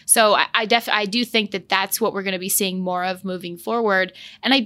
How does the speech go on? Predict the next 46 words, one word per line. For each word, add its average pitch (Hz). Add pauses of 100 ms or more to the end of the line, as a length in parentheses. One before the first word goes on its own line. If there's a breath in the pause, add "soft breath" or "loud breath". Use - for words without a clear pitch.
and 269
you're 285
gonna 311
see 311
a 247
lot 196
of 180
Xavier 185
Jones 180
in 180
the 175
preseason. 175
You're 98
gonna 240
see 339
a 247
lot 196
of 196
Jake, 202 (100)
Jake 196
Funk 196
in 185
the 185
preseason. 196
Jake 214
Funk 302
looks 226
completely 240
healthy, 220
is 196
running 220
hard. 196
I 190
know 208
he's 214
got 196 (280 loud breath)
a -
little 240
bit 254
of 254
a 262
cult 254
following 208
so 208
far. 202
Uh, 196